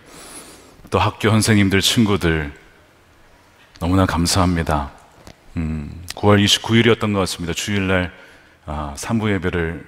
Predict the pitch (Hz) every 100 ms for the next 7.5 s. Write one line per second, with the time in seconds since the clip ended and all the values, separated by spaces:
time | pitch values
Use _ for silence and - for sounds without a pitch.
0 | - 73 78 - - 82 76 73 _ _
1 | _ _ _ _ _ - 90 92 87 92
2 | - 87 87 - 131 123 98 98 - 98
3 | 95 101 92 90 95 - 101 82 104 90
4 | 92 90 - _ _ _ - - - _
5 | _ _ _ _ _ - - 110 117 107
6 | 107 113 123 107 101 - 113 107 - -
7 | - - 87 -